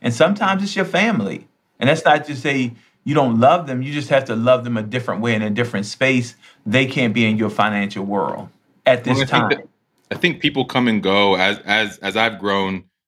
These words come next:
Speaker 2: on this journey. People come and go, and people come into your life for a season or a couple of seasons or five, ten, twenty seasons, and then somehow that season just ends. I don't know why. I don't hate you. You don't hate me. But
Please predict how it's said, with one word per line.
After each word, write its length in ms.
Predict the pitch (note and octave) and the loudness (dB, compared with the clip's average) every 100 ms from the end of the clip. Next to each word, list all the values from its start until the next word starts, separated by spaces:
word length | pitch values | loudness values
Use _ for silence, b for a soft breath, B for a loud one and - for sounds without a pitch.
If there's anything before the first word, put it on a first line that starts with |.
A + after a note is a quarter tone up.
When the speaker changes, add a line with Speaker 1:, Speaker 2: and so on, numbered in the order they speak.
| _ | _
Speaker 2:
on 120 | F#2+ | 0
this 160 | G2+ F2+ | 0 0
journey. 340 | G2 G#2 F#2+ | 0 2 2
People 260 | F2+ D#3+ C#3+ | 0 -2 -2
come 200 | - B2+ | -2 -2
and 80 | A2 | 0
go, 140 | A2+ | 0
and 100 | G#2+ | 0
people 220 | A#2+ C3 | -2 -6
come 320 | C3 B2 A#2+ G#2+ | -2 0 0 0
into 280 | G#2+ - | -2 -2
your 100 | A2 G2+ | -2 2
life 300 | G2 G#2+ - | 2 2 0
for 120 | F#2+ | -4
a 60 | |
season 480 | E2+ A2 G2+ D#2 C#2+ - _ _ | -4 -4 -4 -6 -16 -20 _ _
or 60 | F#2 | -4
a 40 | |
couple 300 | - C#3+ C3+ | 0 -2 -2
of 80 | G2+ | -6
seasons 580 | - E2+ D2 D2 C#2+ - _ _ _ | -4 -8 -8 -14 -16 -20 _ _ _
or 380 | G2 G#2 G#2 G2 _ _ _ _ _ _ - | 4 6 4 0 _ _ _ _ _ _ 0
five, 400 | D#3 D3 B2+ G#2 | 2 4 2 0
ten, 320 | - D#3+ D#3 | -2 0 -2
twenty 340 | C3+ F3+ E3 | -4 -2 -2
seasons, 600 | C3+ - A2+ G2+ G2+ G2 F2+ | -2 0 0 2 -2 -2 -2
and 260 | G#2+ A2 G#2+ | -2 0 0
then 240 | B2 C3+ | 0 -2
somehow 580 | - C3 C3 C3 C3 B2 | -2 -2 0 0 2 2
that 220 | G#2+ A2+ | 2 -2
season 380 | - A#2+ A#2 A2+ | 0 -2 0 -2
just 200 | A2 - | -2 -2
ends. 460 | G#2+ F#2+ C#2+ - - _ _ _ | -2 -2 -6 -14 -20 _ _ _
I 80 | C3 | 2
don't 100 | F#3 | 4
know 100 | F3 | 4
why. 220 | A#2+ A#2 | 6 4
I 40 | B2 | 4
don't 160 | D#3 | 0
hate 260 | A#2 B2 A#2+ | -2 -4 -2
you. 80 | B2+ | -2
You 80 | C#3+ | 0
don't 140 | D3+ | 2
hate 200 | C3 A2+ | 0 0
me. 220 | G#2 A#2 | 0 0
But 320 | G#2+ A2+ A2+ | 2 0 0